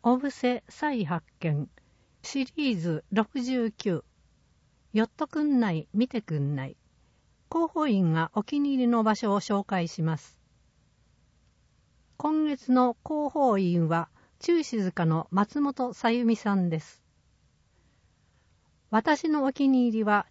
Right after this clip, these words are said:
中静かのメインストリート。私の家の近所には、気楽に立ち寄りおしゃべりする場所があります。その道を通ると、「ちょっと寄ってきないや」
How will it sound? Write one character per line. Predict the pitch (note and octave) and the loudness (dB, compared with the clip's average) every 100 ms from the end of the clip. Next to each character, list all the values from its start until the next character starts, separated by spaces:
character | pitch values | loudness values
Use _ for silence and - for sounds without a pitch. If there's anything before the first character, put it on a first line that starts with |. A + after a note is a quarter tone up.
| - | -8
中 | F4 E4+ | -2 -2
静 | - G#3 F3+ | -2 -2 0
か | F3+ | 0
の | D#3+ E3 | 0 0
メ | F3+ B3 | 2 2
イ | C#4 C4+ | 2 0
ン | |
ス | A#3+ - | -2 -4
ト | G#3 | -2
リ | F#3 | -2
ー | C3+ | -4
ト。 | C#3 - _ _ _ _ _ _ _ _ _ _ _ _ _ | -10 -14 _ _ _ _ _ _ _ _ _ _ _ _ _
私 | G#3 G#3 C4 - | -2 0 0 2
の | C4 C4 | 4 4
家 | B3+ | 4
の | A#3+ | 2
近 | A#3+ B3 A3 | 2 4 4
所 | F#3 | 4
に | E3+ | 2
は、 | D#3 D#3+ - _ - | 2 0 -4 _ -4
気 | B3 | 0
楽 | D4 - | 0 0
に | C#4+ | 0
立 | C4+ A#3+ | 0 -2
ち | - A3+ | -2 -2
寄 | |
り | G3+ G3+ - | 0 -2 -4
お | |
し | G#3 | -4
ゃ | C#4+ | -2
べ | A#3 | 0
り | F3 | -2
す | D#3 D#3+ | -2 -2
る | E3+ | -2
場 | E3+ | -4
所 | - F3+ | -2 -2
が | E3+ | -2
あ | |
り | D#3 D#3 | -2 -4
ま | D3 | -4
す。 | - _ _ _ _ _ _ _ _ _ | -8 _ _ _ _ _ _ _ _ _
そ | - B3+ | -6 0
の | C#4+ D4+ | 0 0
道 | C#4+ - C4+ | -4 -4 -4
を | C4 | -4
通 | C4+ A#3 | -2 -2
る | F3+ | -2
と、 | - E3+ - _ _ _ _ _ _ _ - | -4 -6 -8 _ _ _ _ _ _ _ -4
「ち | C4 | -4
ょ | |
っ | - - | -4 -4
と | C4 - | -6 -2
寄 | A#3 | -4
っ | |
て | - - C4+ | -4 -8 -6
き | C#4+ | -4
な | D4 | -2
い | A#3 | -2
や」 | E3+ | -2